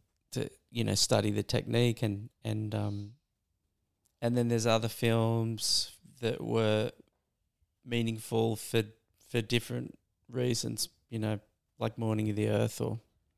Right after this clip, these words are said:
um, but where, wherever they were kind of across the,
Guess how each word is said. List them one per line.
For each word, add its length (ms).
um, 640
but 180
where, 340
wherever 480
they 160
were 240
kind 280
of 80
across 340
the, 320